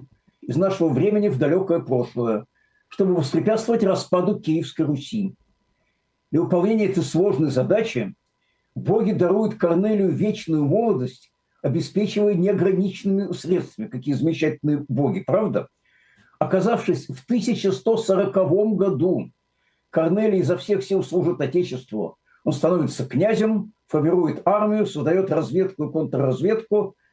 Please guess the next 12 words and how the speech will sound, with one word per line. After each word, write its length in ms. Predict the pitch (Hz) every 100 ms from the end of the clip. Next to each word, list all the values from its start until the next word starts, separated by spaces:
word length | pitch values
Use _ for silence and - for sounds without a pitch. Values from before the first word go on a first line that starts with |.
| _
по 100 | 143
всей 200 | 139 175
Руси 340 | 156 139 214 214
строит 460 | - 170 190 175
дороги 380 | 135 151 170 139 160
и 80 |
крепости. 640 | 139 110 120 - - _ - - _ _ _ _ _ _ _ _ _ _ _ _
И 60 | 147
это 480 | 160 185 190 196 185
еще 640 | 170 165 - 180 175 165
не 160 | 165 202
все. 460 | - 139 139 113